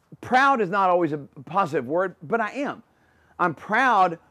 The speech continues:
when I look up and I post over ten thousand steps every day. And my goal is three hundred thousand steps, and I'm doing it every day. That just feels good.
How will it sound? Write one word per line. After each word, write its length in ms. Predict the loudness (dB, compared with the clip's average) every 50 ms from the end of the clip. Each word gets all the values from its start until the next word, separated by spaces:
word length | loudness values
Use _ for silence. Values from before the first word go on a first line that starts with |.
| _ _ _
when 140 | -4 0 2
I 120 | 2 4
look 280 | 4 4 4 4 6 4
up 160 | 4 4 2
and 80 | 2
I 100 | 0 -2
post 400 | -2 2 4 4 6 4 4 2 0
over 220 | 0 0 0 -2 -4
ten 200 | -4 -6 -4 0
thousand 360 | 0 0 0 0 -2 -6 -10
steps 420 | -4 0 0 0 0 -2 -10 _ _ -2
every 400 | 0 0 0 0 -2 -4 -4 -2
day. 440 | -2 0 -2 -2 -2 -4 -12 -18 _ _ _ _ _ _ _ _ _ _ _
And 120 | -10 -6 -4
my 140 | -2 0 2
goal 120 | 2 2
is 120 | 0 -2
three 260 | -6 -4 -2 -2 -2 -2
hundred 520 | -4 -6 -8 -8 -6 -6 -6 -8 -8 -8
thousand 440 | -8 -6 -6 -6 -6 -8 -8 -12 -12
steps, 400 | -6 _ -2 -2 -2 -6 -12 _ _ _ _ _ -6
and 120 | -4 -4
I'm 160 | -4 -2 0
doing 260 | 0 0 0 0 -2
it 120 | -4 -6 -4 -2
every 240 | -2 -2 -2 0 -2
day. 160 | -2 -2 -2 _ _ _ _ _
That 180 | -2 0 2
just 160 | 0 0 0 2
feels 240 | 2 2 2 4
good. 220 | 2 -2 -4 -4